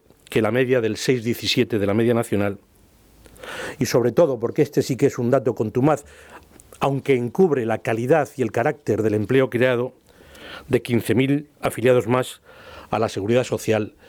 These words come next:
desde la misma fecha. Unas tendencias, como digo, favorables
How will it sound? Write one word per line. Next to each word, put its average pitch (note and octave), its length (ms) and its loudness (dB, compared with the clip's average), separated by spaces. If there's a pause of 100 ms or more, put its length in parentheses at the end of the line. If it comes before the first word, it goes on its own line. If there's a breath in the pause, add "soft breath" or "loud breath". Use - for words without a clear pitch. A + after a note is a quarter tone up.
(160 soft breath)
desde G2+ 300 0
la F#2 80 0
misma E2+ 320 -4
fecha. - 320 -8 (1300 loud breath)
Unas C3+ 240 2
tendencias, C#3 580 2
como A2+ 240 0
digo, C3+ 240 2
favorables C3+ 720 0